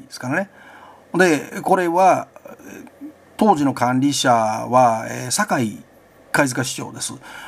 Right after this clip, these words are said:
で、副は長野岸和田市長です。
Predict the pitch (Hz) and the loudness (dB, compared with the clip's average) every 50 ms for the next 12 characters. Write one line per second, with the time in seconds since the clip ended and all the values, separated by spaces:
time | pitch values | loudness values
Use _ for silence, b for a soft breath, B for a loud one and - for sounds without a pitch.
0 | B B B 208 196 196 185 156 - 139 202 202 - 143 123 123 120 113 110 123 | B B B 2 4 4 4 2 0 -2 -2 -2 2 4 4 4 4 4 4 4
1 | 156 180 160 147 127 113 - - - - 139 120 120 - - - - - - - | 2 4 4 2 0 0 -2 -4 -4 -4 -4 -4 -4 -6 -8 -8 -10 -10 -12 -12
2 | - - - - | -12 -10 -10 -10